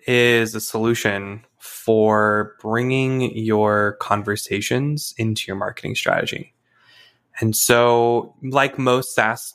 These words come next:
software, especially those serving other businesses, um, we do have a software component, it's the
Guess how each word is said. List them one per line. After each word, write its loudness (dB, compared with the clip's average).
software, -2
especially -2
those 0
serving 0
other -4
businesses, -6
um, -2
we 0
do 2
have 2
a -4
software -2
component, -2
it's -20
the -20